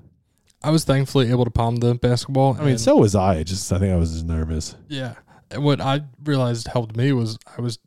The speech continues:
Speaker 1: uh, lifting. I started lifting, so I feel like my legs had more,
Speaker 2: That makes
Speaker 1: some more
Speaker 2: sense.
Speaker 1: juice to 'em. Like you're saying, you're stretching out more. You're doing
Speaker 2: Oh,
Speaker 1: some
Speaker 2: yeah.
Speaker 1: weighted jump
Speaker 2: I was
Speaker 1: rope.
Speaker 2: limber.
Speaker 1: Your, your legs have, have some more pop to 'em. We don't have that natural jumping ability like some others do. So
Speaker 2: Yeah, I certainly did not.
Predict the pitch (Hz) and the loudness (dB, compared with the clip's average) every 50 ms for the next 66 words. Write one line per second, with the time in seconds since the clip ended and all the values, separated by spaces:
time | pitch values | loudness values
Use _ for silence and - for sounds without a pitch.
0 | - - 113 101 85 95 120 135 143 - - 123 104 113 123 127 120 - 127 120 | -16 -14 -14 -12 -12 -6 -4 -4 -4 -4 -6 -8 -8 -8 -8 -8 -4 -2 -2 -2
1 | 110 113 120 117 - - 107 101 131 - - 127 123 120 113 - - 127 123 113 | -2 -2 -4 -6 -6 -8 -10 -10 -10 -8 -6 -6 -6 -6 -6 -6 -6 -6 -6 -6
2 | 120 117 113 113 120 120 117 - 120 117 113 117 117 113 110 113 110 - _ _ | -6 -6 -4 -4 -4 -6 -6 -6 -6 -4 -2 -2 0 0 -2 -2 -6 -8 _ _
3 | - - - _ _ - 87 82 80 80 82 85 - - - 156 143 139 131 120 | -20 -20 -20 _ _ -10 -8 -6 -4 -2 -4 -4 -4 -4 -2 -2 0 -2 -2 -2
4 | 123 127 135 - - 131 131 123 123 127 127 - 131 123 117 - - 131 120 117 | -2 -2 -4 -2 0 0 2 2 2 2 0 -2 -4 -4 -4 -4 -6 -4 -4 -2
5 | - 123 123 127 123 120 - - 123 120 - 120 117 117 110 110 120 120 123 123 | 0 0 0 2 0 0 0 0 0 0 0 0 0 0 0 2 2 2 4 4
6 | 120 113 117 104 90 92 95 98 113 117 104 - 76 95 117 120 117 - - 127 | 2 2 0 0 2 4 4 6 6 6 4 2 0 -4 -6 -6 -6 -4 -2 -2
7 | 127 131 101 113 131 131 104 80 73 73 - - _ _ _ _ _ _ _ _ | -2 0 2 2 2 4 2 0 -2 -4 -8 -12 _ _ _ _ _ _ _ _
8 | - 127 139 131 123 127 123 123 120 120 - - 123 120 120 117 117 - _ _ | -4 -2 0 0 2 2 0 0 -2 -2 -2 -2 0 0 -2 -4 -6 -10 _ _
9 | _ - _ _ _ _ _ - 139 135 - - 143 143 139 - - 135 143 165 | _ -20 _ _ _ _ _ -4 -4 -2 0 2 2 2 2 2 2 0 0 0
10 | - - 131 110 107 113 117 123 110 120 120 117 123 117 110 113 113 117 110 - | -2 -2 -2 0 0 -2 -2 0 0 0 2 2 0 0 0 -2 -2 -4 -2 -2
11 | - 123 117 113 120 117 - - 117 113 110 107 117 113 113 113 120 123 127 113 | -2 -2 -2 -2 -4 -4 -4 -4 -4 -4 -4 -4 -2 -2 -2 -2 -2 -2 -4 -4
12 | - - 123 - - - 123 120 120 117 120 117 - - 120 117 120 123 - - | -4 -6 -8 -6 -4 -4 -2 -2 -2 -4 -4 -6 -8 -8 -8 -6 -6 -4 -4 -4
13 | 82 80 76 71 73 80 80 80 - - 85 80 78 80 80 78 78 76 76 78 | -4 -4 -4 -4 -6 -6 -6 -6 -6 -4 -4 -4 -4 -6 -8 -8 -8 -10 -10 -8
14 | 76 78 76 - | -8 -10 -10 -12